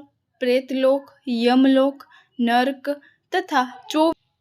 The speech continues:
ચોર્યાસી લાખ યોનિઓના નરક સ્વરૂપી જીવન વગેરે બાબતે વિસ્તારથી વર્ણન કરવામાં આવ્યું છે. આ ઉપરાંત પણ આ પુરાણમાં એવી અનેક વાતો લખેલી છે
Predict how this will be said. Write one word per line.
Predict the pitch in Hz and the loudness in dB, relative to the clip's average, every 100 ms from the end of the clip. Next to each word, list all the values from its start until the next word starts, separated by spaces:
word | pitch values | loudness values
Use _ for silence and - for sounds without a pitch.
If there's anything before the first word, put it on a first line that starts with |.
| _ _ | _ _
ચોર્યાસી | - 320 311 339 370 359 - 359 | -2 2 4 4 4 2 0 -2
લાખ | 285 247 302 - | 2 2 2 -2
યોનિઓના | 277 262 269 302 311 254 262 294 277 | -2 0 2 4 4 2 2 4 4
નરક | 233 247 311 330 | 2 2 2 -2
સ્વરૂપી | - - 262 285 294 277 277 | -8 -2 0 2 -2 -2 -2
જીવન | 254 254 277 277 220 | 0 0 2 0 -2
વગેરે | 214 233 262 320 330 339 | -2 -2 0 2 4 4
બાબતે | 277 254 262 302 302 220 - - - - | 4 2 4 2 2 0 -2 -16 -18 -6
વિસ્તારથી | 269 269 - 330 320 330 330 | -6 -2 4 4 4 2 2
વર્ણન | 269 240 302 277 226 233 | 4 2 4 4 2 -4
કરવામાં | - 294 302 302 302 294 311 | -2 2 2 4 4 4 4
આવ્યું | - 240 240 254 233 | 2 0 4 4 2
છે. | 233 254 - - - - - _ - | 0 -6 -8 -14 -20 -20 -20 _ -6
આ | - 233 - | 0 2 2
ઉપરાંત | - 262 269 269 269 262 | -2 -4 0 2 2 0
પણ | 262 330 254 240 - | 2 2 2 -4 -6
આ | 254 294 | 0 2
પુરાણમાં | 320 311 311 320 330 320 330 294 | 0 -2 2 4 6 6 4 4
એવી | 262 269 269 | 2 2 0
અનેક | - 254 302 330 | 2 4 6 4
વાતો | 285 262 277 311 294 | 2 2 2 2 2
લખેલી | 240 247 330 311 277 233 | 2 2 2 2 2 -2
છે | - 247 | 0 0